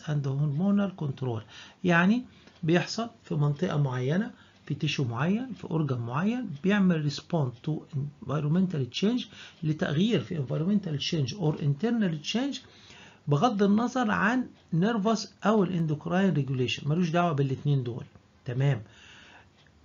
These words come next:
الإكزامبل بتاعنا maintain a constant blood flow despite changes in perfusion pressure، وحالات الانفلاميشن. الانفلاميشن يعني التهاب، أو maintaining a constant blood flow بي-، بي-، بي-، ال-،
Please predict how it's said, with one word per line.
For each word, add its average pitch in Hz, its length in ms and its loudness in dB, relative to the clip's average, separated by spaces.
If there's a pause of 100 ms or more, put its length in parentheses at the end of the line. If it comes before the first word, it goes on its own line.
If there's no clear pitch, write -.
(160)
الإكزامبل 247 680 4
بتاعنا 226 580 2
maintain 190 540 2
a 175 60 0
constant 214 500 0 (120)
blood 190 200 0
flow 180 420 0 (140)
despite 180 440 0
changes 190 540 -2
in 147 180 0
perfusion 156 680 0
pressure، 113 280 -6 (360)
وحالات 151 540 -2
الانفلاميشن. 139 840 -4 (540)
الانفلاميشن 214 460 -2
يعني 185 140 2
التهاب، 131 440 -2 (440)
أو 214 140 2
maintaining 233 720 2
a 180 40 0
constant 180 600 0
blood 180 140 2 (100)
flow 165 220 2
بي-، 160 420 -4
بي-، 143 300 0
بي-، 131 240 -2
ال-، 123 400 -4